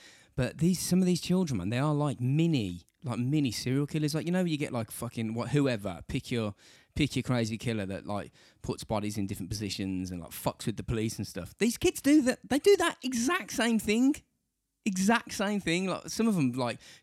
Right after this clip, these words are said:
go and speak to the police and play games with them. You're like, "Mate, you're ten. Where does that come from? Do you think they know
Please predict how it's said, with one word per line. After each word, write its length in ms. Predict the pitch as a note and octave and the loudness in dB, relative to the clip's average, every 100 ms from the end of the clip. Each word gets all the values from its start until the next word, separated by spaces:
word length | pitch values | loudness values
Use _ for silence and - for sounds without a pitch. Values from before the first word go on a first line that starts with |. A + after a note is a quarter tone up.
| - | -6
go 80 | |
and 140 | F#2+ G2 | -2 -2
speak 260 | - G2 | -4 -6
to 100 | - | -6
the 80 | G2+ | -8
police 520 | G2 G2+ G2 G2 G2 | -8 -6 -4 -4 -6
and 100 | E2 - - _ - | -8 -12 -18 _ -6
play 240 | G#2 G#2 | -4 -2
games 420 | G#2 F#2+ G2 F#2+ | -2 -4 -2 -4
with 80 | F#2+ | -4
them. 240 | F2+ F#2+ | -6 -6
You're 120 | A#2+ - | -10 -12
like, 80 | - | -10
"Mate, 180 | D#3+ D3 | -10 -8
you're 120 | D#3 | -10
ten. 400 | - D3 F#3 F3 _ _ _ _ _ _ _ | -10 -6 -6 -6 _ _ _ _ _ _ _
Where 140 | F3 | 2
does 100 | G3+ | 2
that 160 | G3 E3+ | 2 2
come 180 | F#3+ G3 | 2 2
from? 140 | - | 0
Do 60 | F#3+ | -2
you 40 | |
think 120 | F3+ | 0
they 80 | E3+ | 0
know 200 | F#3+ F#3+ | 0 0